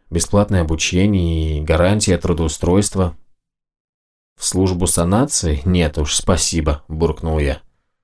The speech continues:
"Ну что в этом плохого? Это ведь муниципальная служба, и льготы на ней есть, и, возможно, какая-то перспектива". "Ну какая перспектива, мам?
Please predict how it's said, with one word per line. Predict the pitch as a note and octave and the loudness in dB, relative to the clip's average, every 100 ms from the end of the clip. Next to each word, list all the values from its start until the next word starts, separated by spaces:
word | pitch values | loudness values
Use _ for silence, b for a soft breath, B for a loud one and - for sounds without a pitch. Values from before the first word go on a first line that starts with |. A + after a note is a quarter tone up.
| _ _ _ _ _ E2 | _ _ _ _ _ -10
"Ну | E2 D#2+ | -6 -4
что | - F#2+ | -2 0
в | |
этом | F#2 G2+ | 2 0
плохого? | F#2+ G2+ - C3 F#2 D#2+ | 2 0 2 2 2 0
Это | D2+ - | -2 -2
ведь | F2 G2 - | 0 0 0
муниципальная | F#2 F#2+ G2 F2 G2+ G#2+ G2+ F2+ | 2 2 2 0 2 2 2 2
служба, | - F2+ A#2+ G2 F#2 | 0 2 2 4 2
и | F2 E2+ D#2+ | 4 2 0
льготы | D2+ F2+ A2 A2+ | 0 2 2 4
на | A2+ G#2+ | 2 2
ней | G#2+ G#2 | 2 2
есть, | G2 G2+ - | 4 2 2
и, | F2 | 0
возможно, | E2+ G2 F#2 F#2 | 2 2 2 0
какая-то | - - G#2+ F#2+ | -2 0 2 2
перспектива". | - G2+ - - - - G#2 A2 - b b b | 2 2 0 -4 -6 0 2 2 0 b b b
"Ну | A#2+ | 2
какая | A#2+ C#3 A#2+ | 4 4 4
перспектива, | C3 A2+ - A#2+ - C3 F#2+ | 2 0 0 0 2 4 4
мам? | G2+ G2+ D2+ | 2 2 -2